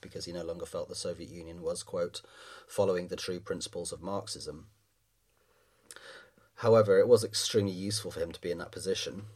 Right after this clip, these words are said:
Uh, to quote author John Costello,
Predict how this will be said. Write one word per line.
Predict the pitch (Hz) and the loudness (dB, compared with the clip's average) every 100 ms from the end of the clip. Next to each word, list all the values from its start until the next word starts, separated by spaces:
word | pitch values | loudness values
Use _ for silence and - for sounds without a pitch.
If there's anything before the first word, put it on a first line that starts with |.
| - _ - _ _ | -20 _ -20 _ _
Uh, | 87 85 82 | -12 -10 -8
to | - | -8
quote | 110 104 92 - - | 0 2 2 0 -6
author | - 90 - | -2 -2 -2
John | - 92 90 | -2 -4 -4
Costello, | - - - 95 82 87 | -4 -2 -2 -2 -2 -6